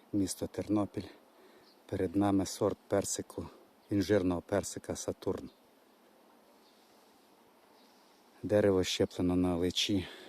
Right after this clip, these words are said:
формовано струнким веретеном. Дерево в жовтні місяці буде два роки. Дало перший врожай. В тому році сигналки всі був обірвав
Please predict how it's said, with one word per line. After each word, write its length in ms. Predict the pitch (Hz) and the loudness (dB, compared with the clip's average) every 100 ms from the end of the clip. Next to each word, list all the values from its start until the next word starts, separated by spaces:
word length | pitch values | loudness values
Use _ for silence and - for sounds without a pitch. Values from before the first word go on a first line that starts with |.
| - | -20
формовано 640 | - 104 90 90 87 90 85 | -8 -4 -2 -2 0 0 -2
струнким 540 | - 87 78 87 82 | -4 -6 -4 -4 -4
веретеном. 640 | 82 87 - 92 98 95 - - - - - - - - - - - - - - | -4 -4 -2 0 2 0 -4 -12 -20 -20 -20 -20 -20 -20 -20 -20 -20 -20 -20 -14
Дерево 500 | 90 107 101 95 92 | -2 2 4 2 0
в 60 | 87 | -2
жовтні 360 | 95 87 92 | -2 -4 -4
місяці 400 | 92 92 - - | -2 -2 -4 -8
буде 240 | 90 92 87 | -8 -8 -8
два 220 | 78 90 | -6 -6
роки. 340 | 95 92 - 82 - _ _ - - _ _ _ _ _ - | -6 -8 -12 -18 -20 _ _ -20 -20 _ _ _ _ _ -12
Дало 460 | 95 98 92 90 101 _ _ - - - - - - | -6 -2 -2 -2 -6 _ _ -20 -20 -20 -20 -12 0
перший 380 | 107 95 - 90 | 0 2 -2 -2
врожай. 560 | 92 90 113 104 95 - - - - - - - | -2 -2 0 0 -2 -8 -20 -20 -20 -20 -20 -16
В 20 | |
тому 320 | - 101 95 | -4 -2 0
році 320 | 92 95 - - | 0 -2 -2 -6
сигналки 580 | - 80 95 90 - | -6 -4 -4 -4 -4
всі 240 | 90 - 98 | -6 -6 -8
був 240 | 85 87 | -4 -4
обірвав 520 | 85 90 90 98 95 | -4 -4 -2 -2 -2